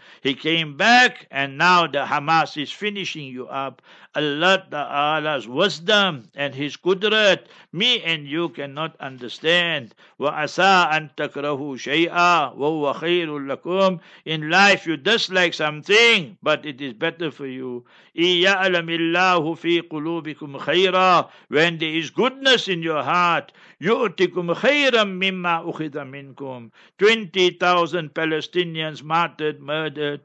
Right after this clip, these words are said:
fifty thousand plus injured, but there's goodness in their heart, there's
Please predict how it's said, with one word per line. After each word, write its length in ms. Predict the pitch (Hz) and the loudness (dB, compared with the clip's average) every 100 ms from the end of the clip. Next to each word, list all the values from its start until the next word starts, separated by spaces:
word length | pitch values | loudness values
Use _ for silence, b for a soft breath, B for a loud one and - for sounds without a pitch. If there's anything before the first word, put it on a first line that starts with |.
| b b | b b
fifty 460 | - 233 165 190 180 | 0 0 0 0 0
thousand 640 | 175 180 175 147 160 147 | 2 4 4 0 -6 -6
plus 300 | 160 160 - | -2 -2 -4
injured, 720 | 151 143 135 180 208 214 160 b b | -14 -14 -4 0 4 2 0 b b
but 160 | 131 117 | -8 -6
there's 200 | 143 120 | -6 -8
goodness 600 | - 247 277 254 240 175 | 0 0 0 0 0 0
in 140 | 180 | -6
their 220 | 165 151 123 | -2 0 0
heart, 400 | 165 180 165 - - | 2 2 2 -2 -6
there's 220 | 151 | -6